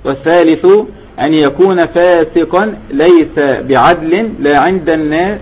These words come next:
لا عند الله ولا عند الناس. ده كل ده عشان إيه؟ إيه، قذف رجلا أو قذف إيه؟ امرأة، اللي هي الكلمة اللي بقت سهلة جدًا ما بين الشباب أو ما بين حتى الإيه؟ الرجال.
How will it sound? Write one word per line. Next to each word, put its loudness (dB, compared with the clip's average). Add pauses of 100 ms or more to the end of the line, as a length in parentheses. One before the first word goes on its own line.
لا 0
عند -2
الله 0
ولا 0
عند -4
الناس. -4 (1000)
ده -2
كل -4
ده 2
عشان 0
إيه؟ -6 (640)
إيه، -10 (220)
قذف 0 (400)
رجلا -4
أو -4
قذف -2
إيه؟ -4
امرأة، 0 (240)
اللي -8
هي 0
الكلمة -4
اللي -4
بقت -4 (300)
سهلة -2
جدًا -6 (100)
ما -6
بين -4
الشباب -4
أو 0
ما 0
بين -4
حتى -2
الإيه؟ -6
الرجال. -4